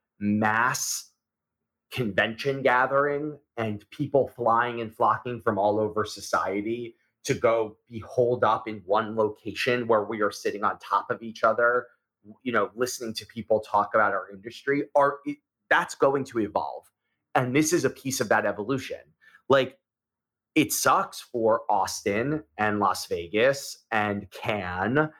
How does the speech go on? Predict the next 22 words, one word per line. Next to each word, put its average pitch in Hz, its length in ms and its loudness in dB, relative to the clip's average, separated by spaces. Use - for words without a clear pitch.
and 131 100 -4
all 165 300 4
of 165 60 -10
these 139 180 -6
places 135 500 0
that 113 200 -2
thrived 107 680 2
on 107 400 2
guaranteeing 120 840 -2
themselves, 98 720 -2
you 123 120 0
know, 95 200 0
four 147 260 4
days 135 260 -2
a 127 60 -8
year 113 400 2
where 104 140 0
millions 117 520 -2
of 104 100 -10
dollars 101 460 0
flocked 101 380 0
in. 107 340 -4